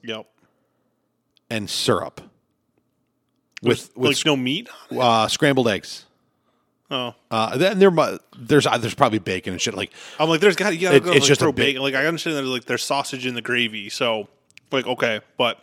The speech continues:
Speaker 2: I'm pretty sure there's bacon in it.
Speaker 1: there ca-, that ca-, that sausage in the gravy can't be the only, like, meat on there.
Speaker 2: No, I'm pretty sure there's bacon, like, crumbled into it, but it's really fucking
Speaker 1: Oh,
Speaker 2: good.
Speaker 1: sold.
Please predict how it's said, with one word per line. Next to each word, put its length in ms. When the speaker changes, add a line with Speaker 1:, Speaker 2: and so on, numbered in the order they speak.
Speaker 2:
I'm 120
pretty 180
sure 160
there's 160
bacon 320
in 80
it. 140
Speaker 1:
there 120
ca-, 180
that 220
ca-, 160
that 200
sausage 400
in 80
the 80
gravy 260
can't 260
be 120
the 260
only, 440
like, 220
meat 520
on 240
there. 340
Speaker 2:
No, 260
I'm 200
pretty 260
sure 200
there's 180
bacon, 480
like, 200
crumbled 380
into 220
it, 180
but 120
it's 140
really 520
fucking 360
Speaker 1:
Oh, 100
Speaker 2:
good. 240
Speaker 1:
sold. 320